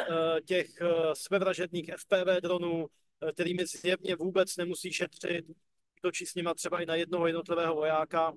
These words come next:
Že to jsou dvě věci, které jsou potřeba. V případě té munice, to je samozřejmě záležitost, eh, států. V případě dronů by to také měla být záležitost států, ale tady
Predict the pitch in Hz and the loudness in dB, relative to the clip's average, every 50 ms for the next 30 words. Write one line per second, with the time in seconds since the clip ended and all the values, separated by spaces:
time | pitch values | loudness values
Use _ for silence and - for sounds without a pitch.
0 | _ _ _ _ _ _ _ _ _ _ _ - 147 165 - 202 185 - - 214 | _ _ _ _ _ _ _ _ _ _ _ -6 -6 0 2 2 2 6 6 4
1 | 208 190 185 175 175 180 - - 180 170 - 180 170 165 165 - 175 165 - 160 | 6 6 2 2 2 0 0 0 -2 0 0 0 0 0 2 0 -2 0 -2 -4
2 | - - - 156 - 127 123 - _ _ - _ _ _ _ _ - - 190 170 | -4 -2 -8 -4 -2 -2 -4 -4 _ _ -20 _ _ _ _ _ -6 -6 4 4
3 | 202 196 202 196 196 190 185 180 175 175 180 190 190 - 185 175 175 170 165 - | 6 6 6 4 4 2 0 2 2 2 0 0 0 2 0 2 2 2 0 0
4 | 175 175 - - 190 175 160 156 175 175 151 160 170 170 180 165 143 170 170 180 | -2 -2 0 0 -2 -2 0 -2 -2 -2 0 0 0 2 0 0 -2 -4 0 0
5 | 165 151 143 - - - - 165 151 151 147 147 147 143 139 139 131 127 - - | 0 0 0 -2 -8 -6 -2 -2 0 2 2 2 2 2 0 0 -2 -4 -6 -2
6 | - 170 175 180 175 _ - 196 196 196 196 185 _ _ _ _ _ _ _ _ | 0 0 0 0 -2 _ 0 0 2 2 2 2 _ _ _ _ _ _ _ _
7 | _ - - 175 _ 202 202 190 190 175 156 180 180 175 185 185 180 180 160 - | _ -12 -12 0 _ 4 6 6 4 2 2 0 2 4 2 2 2 0 -2 -6
8 | _ 160 156 - 131 _ _ - 151 - - 190 190 190 202 190 190 196 185 156 | _ -10 -8 -8 -10 _ _ -6 -6 0 2 2 4 6 4 4 4 2 0 -2
9 | 180 175 185 175 156 180 165 185 165 - - 196 175 175 170 - 180 175 170 170 | 0 0 0 0 0 -2 -2 -2 -6 -2 -2 0 0 0 0 0 0 0 0 0
10 | 147 _ _ _ _ _ _ - 160 160 165 160 160 _ - 180 165 180 180 175 | -4 _ _ _ _ _ _ -6 -2 2 2 2 2 _ 0 0 2 2 2 0
11 | 175 175 | 0 0